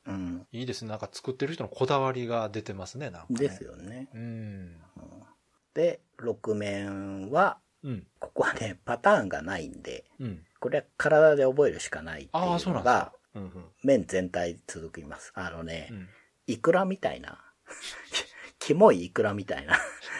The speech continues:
Speaker 1: のが飛んできて、
Speaker 2: うん。
Speaker 1: 中から、なんか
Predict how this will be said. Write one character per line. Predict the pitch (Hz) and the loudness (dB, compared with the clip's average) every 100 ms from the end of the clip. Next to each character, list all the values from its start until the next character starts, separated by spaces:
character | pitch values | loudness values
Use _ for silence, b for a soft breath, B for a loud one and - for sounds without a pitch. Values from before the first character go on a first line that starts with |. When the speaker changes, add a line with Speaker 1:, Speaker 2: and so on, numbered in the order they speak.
| B - | B -8
Speaker 1:
の | 95 | -2
が | 98 92 - | 0 -2 4
飛 | 135 | 6
ん | 143 | 8
で | 143 151 | 10 8
き | - | 4
て、 | 87 76 80 - - - B B | -2 -2 -6 -8 -10 -14 B B
Speaker 2:
う | 139 107 | -4 2
ん。 | |
Speaker 1:
中 | 131 - - | 4 6 4
か | 92 | 2
ら、 | 87 87 82 - _ _ | -4 -6 -8 -12 _ _
な | 110 95 | -6 -6
ん | |
か | - 76 | -6 -12